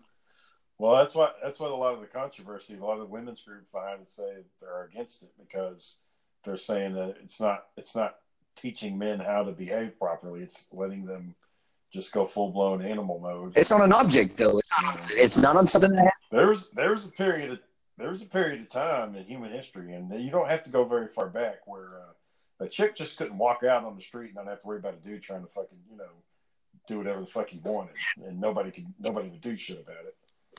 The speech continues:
Speaker 1: You know, that's like
Speaker 2: Uh,
Speaker 1: in the last few hundred years.
Speaker 2: Yeah, it was in the, I think it was in either the nineteen forties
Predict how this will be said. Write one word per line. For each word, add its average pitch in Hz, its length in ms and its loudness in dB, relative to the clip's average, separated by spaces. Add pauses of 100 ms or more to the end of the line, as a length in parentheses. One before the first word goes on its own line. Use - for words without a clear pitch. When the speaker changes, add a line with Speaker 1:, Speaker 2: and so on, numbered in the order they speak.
(640)
Speaker 1:
You 185 100 -10
know, 185 260 -8 (160)
that's - 220 -4
like 147 100 10
Speaker 2:
Uh, 135 200 12
Speaker 1:
in 104 80 -4 (240)
the - 60 -14
last 117 380 -2
few 123 220 -6
hundred 110 240 -4
years. 107 400 -10 (100)
Speaker 2:
Yeah, 131 160 10
it 123 140 10
was 139 180 12
in 147 100 10
the, 127 220 8
I 127 80 10
think 180 160 8
it 185 40 12
was 151 120 12
in 131 160 10
either 123 260 12
the 110 120 10
nineteen 131 400 10
forties 139 640 12